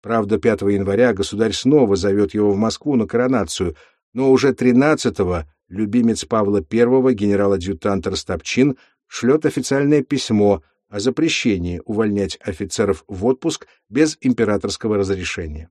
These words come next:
Самодержец, явно недовольный тем, что Суворов нарушает новый устав, в тот же день шлет собственноручный рескрипт — с выговором за это и с весьма суровой и недвусмысленной рекомендацией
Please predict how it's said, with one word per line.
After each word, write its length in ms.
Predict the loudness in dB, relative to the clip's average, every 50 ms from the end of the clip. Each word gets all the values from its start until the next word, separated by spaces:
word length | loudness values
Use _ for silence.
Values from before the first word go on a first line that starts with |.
| _ _ _ _ _ _ _ _ _ _ -12
Самодержец, 800 | -4 0 2 4 4 4 4 6 4 4 4 2 -2 -4 -6 -14 -18 _ _ _ _ _
явно 440 | -10 -2 2 4 4 4 4 2 0
недовольный 540 | 0 2 2 0 2 2 2 2 2 0 0
тем, 240 | 2 2 2 2 0
что 200 | -2 -4 -6 -6
Суворов 640 | -4 -4 -4 -2 0 2 2 4 2 2 -2 -4
нарушает 560 | -4 -4 -4 -4 -4 -2 -2 0 0 0 0
новый 300 | 0 0 0 0 0 -2
устав, 400 | -2 -4 -4 -2 0 0 0 -2 _ _ _ _ _ _ _
в 80 | _
тот 220 | -6 -4 -4 -2 0
же 160 | 0 0 2
день 280 | 2 2 0 2 0
шлет 360 | -2 0 2 4 4 2 2 -4
собственноручный 1000 | -12 -8 -6 -6 -6 -8 -10 -6 -2 0 0 0 0 0 -2 -4 -4 0 0 0
рескрипт — 560 | 0 0 -4 -4 -2 -2 -2 -2 -2 -6 -16 _ _ _ _ _
с 140 | -14 -8 -2
выговором 540 | 2 2 2 2 2 0 0 2 2 0 0
за 140 | 0 0
это 340 | 0 0 -2 -2 -2 -4 -6 _ _ _ _
и 80 | -14 -12
с 100 | -8 -4
весьма 340 | -4 -2 0 0 2 2 2
суровой 540 | 0 0 2 2 4 4 4 6 6 4
и 180 | 2 2 2 4
недвусмысленной 960 | 4 4 2 0 -2 -4 -4 -4 -4 -4 -4 -4 -4 -2 0 2 2 2 0 -2
рекомендацией 1080 | -4 -6 -4 -4 -2 -2 0 0 0 -2 -2 -2 -4 -4 -6 -8 -10 -10 -10 -12 -12